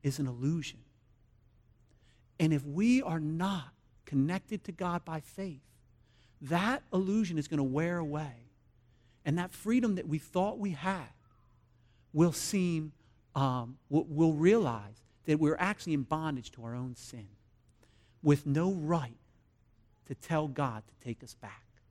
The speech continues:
And that's why, as we talk about God's love to sinners, it's a gracious love.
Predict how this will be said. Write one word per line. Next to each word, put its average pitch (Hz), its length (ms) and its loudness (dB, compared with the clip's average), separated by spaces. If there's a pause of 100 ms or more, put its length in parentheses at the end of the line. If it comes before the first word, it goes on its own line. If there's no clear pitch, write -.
(560)
And 143 220 -2
that's 214 420 -2
why, 240 300 2 (440)
as 147 180 0
we 170 120 0
talk 240 340 0
about 170 300 -2
God's 180 400 -4
love 156 440 -2 (500)
to 180 120 -6
sinners, 170 520 -4 (200)
it's - 180 -8
a 147 80 -4 (100)
gracious 147 720 -4
love. 120 240 -8